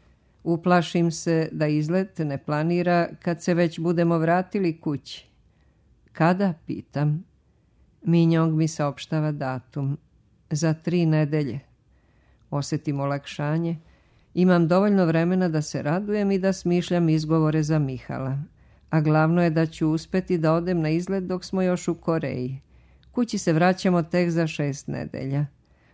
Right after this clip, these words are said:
Odjednom mi dopre do svesti. Za šest nedelja odlazimo kući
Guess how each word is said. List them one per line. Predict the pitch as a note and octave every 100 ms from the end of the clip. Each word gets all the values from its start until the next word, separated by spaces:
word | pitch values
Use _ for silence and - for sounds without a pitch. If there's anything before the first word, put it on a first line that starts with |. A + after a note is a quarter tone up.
| -
Odjednom | E3 E3 E3+ E3+ E3+
mi | E3
dopre | E3+ E3 E3 D3+
do | D3+
svesti. | - D#3+ D#3 - - D3 - _ _ _ -
Za | D3+ E3+
šest | - A#3 A#3 -
nedelja | E3 E3 E3+ E3 D#3+
odlazimo | D#3+ E3+ D#3+ D#3+ D#3
kući | D#3+ F#3+ G3 - - G#3+